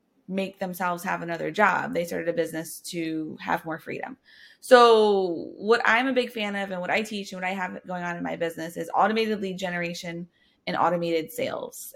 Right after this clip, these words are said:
And so what that looks is there's some sort of lead generator that gets people onto your email list. And then from there, you can send them through email funnel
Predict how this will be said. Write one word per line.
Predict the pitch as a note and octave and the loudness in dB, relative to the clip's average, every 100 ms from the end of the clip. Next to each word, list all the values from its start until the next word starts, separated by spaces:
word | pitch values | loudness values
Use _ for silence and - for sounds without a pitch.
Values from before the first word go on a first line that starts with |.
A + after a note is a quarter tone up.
| - | -6
And | F#3+ | 0
so | F#3 G3 | 4 4
what | F#3+ G3 G3 | 6 2 4
that | G3 F3 | 0 0
looks | F#3+ - | -6 -6
is | F#3 F3 | -8 -4
there's | F3 F3 F3 | -2 -2 -2
some | F#3 F#3+ | -4 -4
sort | G3+ G3 | -6 -6
of | G3 F#3+ | -4 -6
lead | F3+ F#3+ F#3+ | -6 -6 -4
generator | F#3 F3+ F3 E3+ E3 D#3+ F3+ A3+ _ _ _ _ - | -2 -2 -2 -2 -2 -2 -2 -4 _ _ _ _ 4
that | F#3 F#3 | 6 6
gets | G3 G3+ | 4 2
people | - G#3 G3 G3 - | -4 -2 0 0 -2
onto | F3 F3 F3+ G3 | -2 -2 -4 -6
your | F3+ F3 E3+ | -4 -4 -4
email | E3+ E3 - - | -10 -8 -8 -8
list. | - - - - - | -10 -12 -16 -20 -12
And | F3 F3 | -6 -4
then | E3 F3 | -4 -8
from | G3+ G#3+ | -6 -2
there, | D4+ A3 | 2 2
you | G#3+ | 0
can | A3+ | -4
send | F#3+ | -4
them | F3+ | -6
through | F3 E3+ - | -6 -8 -6
email | F#3+ F3 F3 | -4 -4 -4
funnel | E3+ E3 E3 | -6 -6 -8